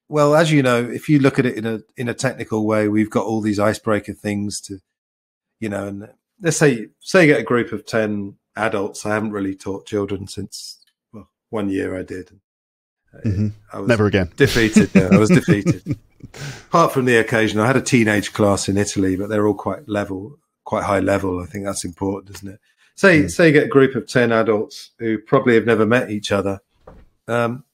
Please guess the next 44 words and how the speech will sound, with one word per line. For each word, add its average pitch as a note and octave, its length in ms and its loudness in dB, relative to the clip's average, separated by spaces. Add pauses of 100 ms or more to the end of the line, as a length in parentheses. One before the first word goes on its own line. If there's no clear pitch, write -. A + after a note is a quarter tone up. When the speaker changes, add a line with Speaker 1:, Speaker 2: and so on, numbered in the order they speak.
(640)
Speaker 1:
it's A#2+ 160 -6
very C#3+ 320 4
interesting A#2+ 480 0
that, A2 260 2
you B2 80 0
know, A2 140 2
if A#2 200 -4
you D3+ 60 6
get D3 200 2
them B2 140 2
learning B2 320 4
each A2 200 -2
other's G#2+ 260 0
names, G#2 540 0 (560)
then A2 140 -4
that's A2+ 240 -2
fine. G#2+ 440 0 (640)
You G#2+ 120 -6
know, G2+ 120 -2
and A2 140 -4
there's C3 260 2
practical - 560 -4
stuff - 320 -4
you A2+ 80 -2
do. A#2 360 -6 (100)
But, B2+ 140 -12 (280)
but C#3 140 -6
what F3+ 140 4
I E3+ 80 6
found C#3+ 280 2
amazing, A2+ 680 0
um, A2 380 -6 (1040)
is B2 100 -4
that C3+ 120 2
occasionally C3 420 4
you A#2+ 60 0
get C3+ 200 2
ten D#3 180 2
people, B2 220 2
they A2 100 2
come C3+ 220 0
in A#2 80 0
a A2+ 60 0
room, G#2+ 340 -4